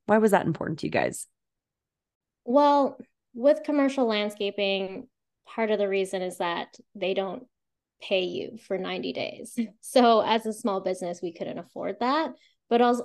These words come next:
Speaker 2: on the residential side, like, you have the ability to be creative and to change ideas and work with the client and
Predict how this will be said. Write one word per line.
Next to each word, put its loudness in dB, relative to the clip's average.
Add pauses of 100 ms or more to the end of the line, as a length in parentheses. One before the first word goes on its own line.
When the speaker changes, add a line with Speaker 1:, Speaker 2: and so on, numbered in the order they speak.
Speaker 2:
on 0
the 2
residential -4
side, -6
like, -8 (800)
you -6
have -2
the 2
ability 0
to -4
be -8 (100)
creative 2
and -8
to -8
change 6
ideas 2
and -4
work -6
with -6
the -4
client -4
and -4